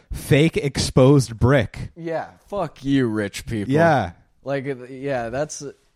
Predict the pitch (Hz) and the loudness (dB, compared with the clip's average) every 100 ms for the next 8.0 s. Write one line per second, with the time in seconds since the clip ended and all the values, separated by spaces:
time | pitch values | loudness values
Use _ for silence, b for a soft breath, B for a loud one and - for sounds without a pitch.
0 | _ - 165 220 233 180 123 _ _ _ | _ -6 -6 -6 -8 -10 -12 _ _ _
1 | _ _ _ _ _ 117 170 - 117 135 | _ _ _ _ _ -12 -12 -12 -8 -8
2 | 95 87 85 - 101 92 90 101 113 107 | -8 -10 -12 -12 -12 -10 -12 -10 -10 -8
3 | 107 123 - 143 110 95 117 110 117 110 | -8 -6 -6 -8 -8 -12 -12 -10 -10 -10
4 | 110 101 92 92 _ _ _ _ _ _ | -12 -12 -12 -14 _ _ _ _ _ _
5 | - 135 151 - - 233 170 127 - 117 | -8 -6 -4 -8 -12 -8 -8 -6 -6 -6
6 | 95 - 120 113 _ _ - 120 120 117 | -8 -12 -12 -12 _ _ -12 -10 -10 -10
7 | 101 95 - 95 78 - 113 104 80 71 | -12 -12 -12 -12 -14 -14 -12 -12 -12 -18